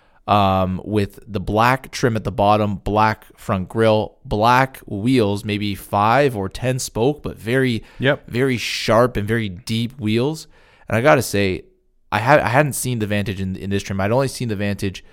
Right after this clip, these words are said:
Speaker 1: like, at the auto show with its green color scheme and stuff.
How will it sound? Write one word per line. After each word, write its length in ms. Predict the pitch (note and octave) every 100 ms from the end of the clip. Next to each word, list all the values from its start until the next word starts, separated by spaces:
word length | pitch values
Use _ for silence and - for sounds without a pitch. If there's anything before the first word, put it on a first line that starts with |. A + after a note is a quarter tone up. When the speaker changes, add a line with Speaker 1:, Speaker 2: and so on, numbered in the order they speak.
| _ _
Speaker 1:
like, 160 | G2+ G2
at 80 |
the 200 | E2+ G2 E2
auto 220 | A2+ A#2
show 280 | - G#2+ G2+
with 340 | E2 A2 G#2
its 200 | G2+ -
green 680 | - - G2+ A2 A2 G#2+ G#2
color 760 | - A#2+ A2+ A2 G#2+ G#2 G2+ C2+
scheme 560 | - - A2+ A2 G#2+
and 100 | G2+
stuff. 420 | - G#2+ G#2 -